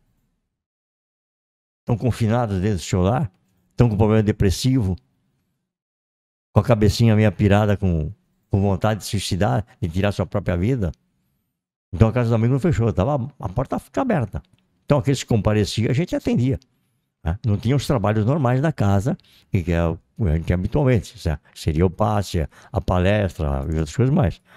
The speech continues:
Mas o que a gente fazia? A gente ficava reunido em grupo lá, trocando ideia do evangelho, batendo papo do evangelho, depois fazia a prece final, e o plano espiritual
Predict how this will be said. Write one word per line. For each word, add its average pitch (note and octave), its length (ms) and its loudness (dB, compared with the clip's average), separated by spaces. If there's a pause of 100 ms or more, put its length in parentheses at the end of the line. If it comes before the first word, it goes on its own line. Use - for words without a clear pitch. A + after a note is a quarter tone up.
(160)
Mas A2 160 2
o - 20 -16
que - 60 -2
a D#3 60 2
gente C#3 100 0
fazia? F2+ 420 0 (200)
A - 40 -4
gente C#3 140 -2
ficava G3 220 2
reunido G#2+ 360 2
em G2+ 80 2
grupo G#2 320 -2
lá, B2+ 240 0 (480)
trocando G#2+ 360 2
ideia F#2+ 280 2
do F#2 120 2
evangelho, G2+ 540 0
batendo E2 320 -6
papo F#2 220 -4
do A2 60 -2
evangelho, B2 500 -2 (400)
depois A2 280 -2
fazia G#2 260 4
a - 20 2
prece - 280 -2
final, D#3 340 2 (260)
e A#3 120 -4 (420)
o D3 80 0
plano D3+ 160 4
espiritual D3 680 0